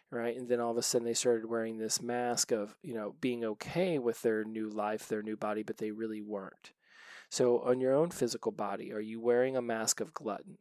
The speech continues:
Are you wearing the mask of sloth? Are you hiding behind these behaviors because there's actually some pain inside of you that you haven't yet, um, dove into and touched upon and, and began to heal?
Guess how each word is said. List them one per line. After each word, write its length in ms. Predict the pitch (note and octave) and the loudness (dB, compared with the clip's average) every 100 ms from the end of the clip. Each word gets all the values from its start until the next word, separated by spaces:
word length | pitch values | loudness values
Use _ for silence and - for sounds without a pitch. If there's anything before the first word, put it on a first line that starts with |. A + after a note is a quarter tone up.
| - | -12
Are 160 | A2 | -8
you 160 | A2 A#2 | -6 2
wearing 240 | B2 A#2+ | 2 2
the 100 | A#2 | -2
mask 380 | A2 A2+ A2 - | -4 -4 -2 -2
of 100 | G#2+ | 0
sloth? 640 | - - G2+ F#2+ - - - _ _ _ _ _ - | -2 0 -2 -4 -8 -14 -20 _ _ _ _ _ -8
Are 60 | A#2 | -4
you 100 | A#2+ | -2
hiding 500 | - B2+ C#3 C3+ A#2 | -2 2 2 2 -4
behind 640 | A2+ - - C3 C#3 A#2+ | -8 -10 -4 0 0 -2
these 240 | A2+ A2 | -6 -10
behaviors 640 | - A2 - B2+ C3+ A2 G#2 | -10 -14 -10 -8 -6 -8 -8
because 300 | A2+ G#2 G#2+ | -8 -4 -4
there's 180 | G#2 G#2+ | -4 -4
actually 360 | A#2 - A2+ | -4 -4 -4
some 240 | A2 G#2+ G#2 | -4 -4 -6
pain 500 | - - B2+ B2 A2+ | -12 -10 -8 -8 -8
inside 520 | A2 G#2+ - A#2 A#2 | -6 -2 0 0 -2
of 120 | A2 | -4
you 140 | G#2+ G#2+ | -8 -10
that 260 | G#2 - | -8 -6
you 200 | A2 G#2+ - - - - | -4 -4 -8 -18 -20 -12
haven't 380 | - B2+ A#2+ - | -4 0 0 -2
yet, 380 | - A2+ G#2 - _ _ - _ - | -4 -4 -4 -12 _ _ -20 _ -12
um, 380 | B2+ A2 G2+ - _ _ | -8 -6 -8 -12 _ _
dove 300 | B2 A#2 A2 | 4 4 4
into 420 | A2 G#2+ G#2+ G#2 - | -2 -2 -6 -8 -14
and 140 | - A#2 | -14 -8
touched 300 | A#2 - - | -8 -6 -6
upon 380 | - G#2 G#2+ - | -6 -8 -10 -12
and, 200 | A#2 A2 | -14 -12
and 200 | A2+ A2+ | -12 -10
began 480 | A2 A2 A#2 A2 G#2 | -8 -8 -6 -8 -8
to 100 | G#2 | -10
heal? 600 | G#2+ - A#2 A2 - - | -14 -16 -14 -12 -12 -16